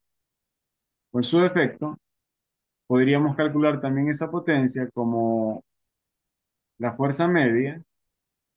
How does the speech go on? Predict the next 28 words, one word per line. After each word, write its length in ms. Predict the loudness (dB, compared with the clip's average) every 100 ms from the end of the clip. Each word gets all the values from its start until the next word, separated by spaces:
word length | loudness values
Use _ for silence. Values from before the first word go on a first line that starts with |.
| _ _ _ _ _
hacia 300 | -4 0 0
arriba 400 | 4 6 4 0
que 80 | -6
la 160 | -6
corredora 520 | -8 -6 0 2 4
debe 280 | 4 4 4
ejercer 560 | 2 0 0 0 0 -6 _ _
en 100 | -10
dirección 360 | -10 -6 -2 0
de 60 |
ascenso 480 | 2 2 2 -2 -12 _ _ _ _ _ _ _
y 60 |
después 340 | 2 2 4 4
multiplicándola 840 | 4 2 0 0 2 2 2 0
por 180 | -2 -4
su 160 | -4 -6
velocidad 540 | -4 -6 -2 -2 -2
hacia 280 | -6 -8 -8
arriba. 260 | -6 -6 -8 _ _ _ _ _ _ _ _ _ _ _ _ _ _ _ _ _ _ _ _ _ _ _
Realmente 300 | 0 2 2
estamos 320 | 0 0 0
hablando 380 | 2 2 2 2
de 180 | 0 -2
que 100 | -4
va 360 | -4 -4 -4 -8
a 100 | -6
velocidad 560 | -4 -4 -6 -6 -6 -6 _ _ _ _ _ _ _ _ _ _ _ _ _ _ _ _ -10
constante. 520 | -2 0 2 0